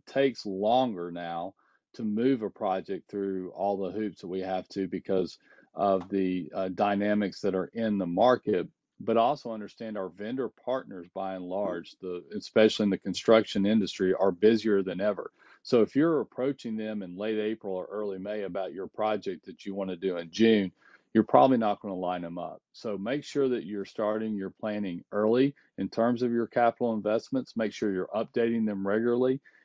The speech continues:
If you haven't had a third party look at the facility in a long period of time, whether you bring in a professional like us,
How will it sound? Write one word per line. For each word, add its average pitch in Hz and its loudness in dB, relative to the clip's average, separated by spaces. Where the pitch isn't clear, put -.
If 117 2
you 104 6
haven't 127 0
had 117 -4
a 98 -8
third 120 -4
party 123 -4
look 113 -8
at 110 -10
the 110 -12
facility 117 -4
in 110 -2
a 104 -4
long 104 -2
period 107 -2
of 95 -6
time, 107 -6
whether 107 0
you 104 -4
bring 110 -4
in 104 -6
a 95 -4
professional 107 0
like 98 2
us, 143 4